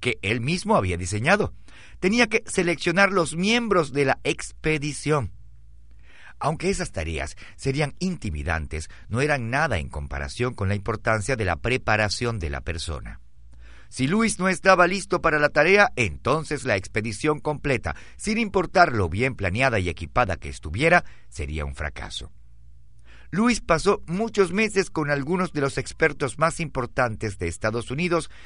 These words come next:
para aprender sus habilidades científicas y para prepararse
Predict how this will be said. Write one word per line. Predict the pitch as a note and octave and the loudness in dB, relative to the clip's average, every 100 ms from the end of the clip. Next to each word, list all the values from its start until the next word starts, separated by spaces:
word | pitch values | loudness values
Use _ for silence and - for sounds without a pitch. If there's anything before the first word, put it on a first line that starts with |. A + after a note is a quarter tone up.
| - | -10
para | - F2 | -4 -2
aprender | F2 G#2 G2 C3 B2+ | 0 0 2 2 2
sus | - F3+ | 0 2
habilidades | E3+ D#3 C#3+ D3+ D3 | 2 2 0 2 0
científicas | - C#3+ C3 F#3+ E3+ E3+ D#3 - - - | -2 -4 -4 -2 0 2 0 -2 -14 -2
y | D3 | 0
para | - D3+ C3 | 4 6 6
prepararse | D3 B2+ B2+ D#3+ D3+ D#3 | 2 4 6 4 4 -2